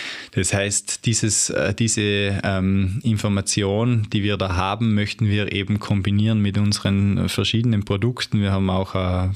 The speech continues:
Bürosystembauweise entwickelt, Office Zero nennt sich die, die wird gerade in Feckirch umgesetzt. Auch hier sind sehr viele Parameter vordefiniert, weil es eben einem bestimmten System folgt. Und mein,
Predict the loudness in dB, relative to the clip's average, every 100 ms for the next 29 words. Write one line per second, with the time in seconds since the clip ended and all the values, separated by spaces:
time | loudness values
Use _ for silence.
0 | -2 -2 0 0 0 2 0 0 0 0
1 | -2 -2 0 0 0 0 0 0 0 0
2 | 0 0 0 -2 -2 -4 -2 -2 -2 -2
3 | -2 -2 2 2 2 2 0 0 -4 -2
4 | 0 0 0 0 0 -2 -2 0 0 0
5 | -2 -2 -2 0 0 0 -2 -2 -4 -6
6 | -10 -10 -4 -4 0 0 0 0 0 0
7 | 0 0 0 0 0 -2 -2 0 2 0
8 | 0 -2 -2 -4 _ _ _ _ -20 -18
9 | -14 -12 -2 0 0 -2 -2 0 2 2
10 | 0 -2 0 0 0 0 0 0 0 0
11 | 0 -2 0 -2 0 -2 -2 -2 -2 -2
12 | -4 -4 -8 -10 -10 -10 -12 -8 -2 2
13 | 2 2 2 0